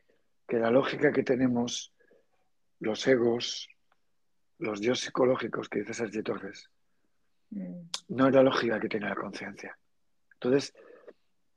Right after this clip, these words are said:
Speaker 1: el camino es cuestionar continuamente la lógica del ego,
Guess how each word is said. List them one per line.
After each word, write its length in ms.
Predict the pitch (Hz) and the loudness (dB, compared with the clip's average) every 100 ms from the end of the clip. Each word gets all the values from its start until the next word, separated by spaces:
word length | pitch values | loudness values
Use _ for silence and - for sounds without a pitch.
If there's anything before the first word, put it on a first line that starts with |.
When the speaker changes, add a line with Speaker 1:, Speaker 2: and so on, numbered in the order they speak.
| _ _ _ | _ _ _
Speaker 1:
el 180 | - 110 | -6 -2
camino 420 | - 113 123 131 | 0 2 4 6
es 300 | 135 143 - _ _ _ _ _ _ - | 6 4 -2 _ _ _ _ _ _ -8
cuestionar 920 | - 113 - - 110 117 127 135 - _ _ _ _ _ _ _ | -2 -2 -4 -4 -4 0 2 0 -4 _ _ _ _ _ _ _
continuamente 1080 | - 113 110 135 160 156 151 127 - 113 110 _ _ _ _ - | 0 0 0 2 4 4 2 0 0 -2 -4 _ _ _ _ -6
la 160 | 104 | -2
lógica 420 | 107 120 131 - 127 | 0 0 -2 2 2
del 160 | 113 | 4
ego, 320 | 117 98 101 | 4 2 -4